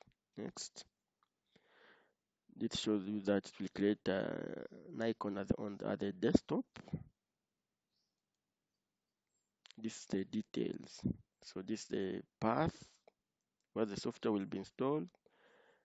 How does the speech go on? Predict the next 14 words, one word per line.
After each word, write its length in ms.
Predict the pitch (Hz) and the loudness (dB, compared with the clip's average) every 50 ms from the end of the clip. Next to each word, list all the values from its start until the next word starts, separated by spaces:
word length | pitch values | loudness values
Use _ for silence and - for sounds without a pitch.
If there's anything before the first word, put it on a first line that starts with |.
| _ _ - | _ _ -6
This 100 | - 110 104 | -4 -4 0
is 40 | 95 | 2
the 140 | 98 95 90 90 95 | 2 0 0 2 6
version 600 | 104 104 120 143 143 - - 143 156 175 220 220 - - - - - - - - - _ _ _ _ _ _ _ _ _ _ _ _ _ _ _ _ | 8 10 10 10 8 4 2 2 2 2 0 -4 -8 -14 -20 -20 -20 -20 -20 -20 -20 _ _ _ _ _ _ _ _ _ _ _ _ _ _ _ _
of 80 | - 98 | -10 -8
the 80 | 143 - | -8 -6
software, 460 | - - 135 139 - - - 127 117 | -2 -2 -2 -2 -2 0 2 4 4
and 100 | 104 101 | 4 4
this 800 | 110 127 127 - - - - - - - - - - - - - - _ _ _ _ _ - | 2 0 0 -2 -6 -8 -8 -8 -10 -10 -12 -12 -12 -14 -16 -18 -20 _ _ _ _ _ 0
the, 240 | 110 104 101 98 - - - - - | 0 2 2 0 -2 -6 -12 -14 -6
the, 400 | 98 107 101 98 98 95 85 - - _ _ _ | -2 0 0 2 0 0 -2 -4 -6 _ _ _
the, 120 | - 101 98 - - - - - - _ _ _ | -4 -4 -4 -4 -6 -8 -14 -20 -20 _ _ _
the 100 | - 113 | -2 -2
shortcut 540 | - - 123 - - - - 107 90 82 | 0 0 -2 -4 -4 -2 0 0 0 0